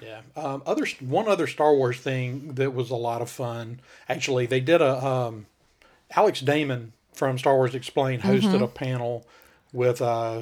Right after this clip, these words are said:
Speaker 1: Eunice Suetamo.
Speaker 2: Yeah, that was great.
Speaker 1: And that was an excellent panel.
Speaker 2: It was a really
Speaker 1: Um,
Speaker 2: excellent
Speaker 1: Alex did a
Speaker 2: panel.
Speaker 1: great job hosting it,
Speaker 2: He hosted
Speaker 1: and
Speaker 2: a lot of panels this year.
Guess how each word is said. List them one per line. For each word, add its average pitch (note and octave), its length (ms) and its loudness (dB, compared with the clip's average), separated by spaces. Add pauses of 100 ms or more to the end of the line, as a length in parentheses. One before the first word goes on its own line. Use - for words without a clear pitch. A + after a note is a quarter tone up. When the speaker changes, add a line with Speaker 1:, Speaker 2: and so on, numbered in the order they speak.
(160)
Speaker 1:
Eunice C3 640 -4 (220)
Suetamo. B2+ 640 -2 (160)
Speaker 2:
Yeah, F#3 340 -4
that D4 220 0
was B3+ 160 4
great. - 500 -4
Speaker 1:
And C3+ 80 -6
that A#3+ 100 -2
was F3 120 -6
an C3+ 120 -4
excellent B2+ 480 -4
panel. - 220 -14
Speaker 2:
It G3+ 80 2
was G#3+ 160 6
a G3 60 0
really F3+ 300 4
Speaker 1:
Um, D3+ 40 4
Speaker 2:
excellent D3 320 0
Speaker 1:
Alex C#3+ 280 2
did E3+ 80 2
a - 80 2
Speaker 2:
panel. B2+ 40 -4
Speaker 1:
great C#3 220 4
job D3 220 6
hosting C3+ 480 0
it, C3+ 180 -2
Speaker 2:
He E4 140 4
hosted D4 260 4
Speaker 1:
and G3+ 100 6
Speaker 2:
a D#3+ 120 8
lot C#3 540 2
of - 120 -8
panels D#3+ 420 0
this C3 260 -2
year. A#2+ 320 -6